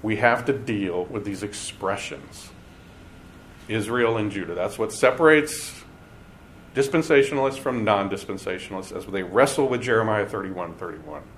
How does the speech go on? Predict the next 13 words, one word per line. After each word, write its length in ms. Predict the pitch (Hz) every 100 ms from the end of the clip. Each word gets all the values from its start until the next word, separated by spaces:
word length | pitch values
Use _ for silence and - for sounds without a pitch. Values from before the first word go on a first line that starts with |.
| - - - - - - - - -
Why 380 | 98 107 110 113
do 80 | 127
they 120 | 147
use 300 | 151 113 107
these 260 | 110 110 -
terms, 840 | - - 120 87 73 71 - - - - - - - -
Israel 460 | 101 98 101 101
and 180 | 107 101
Judah? 340 | - 92 82 - - - - - - - - -
What 280 | 101 117 -
does 180 | 113 104
that 300 | 101 98 -
mean? 500 | 92 95 87 80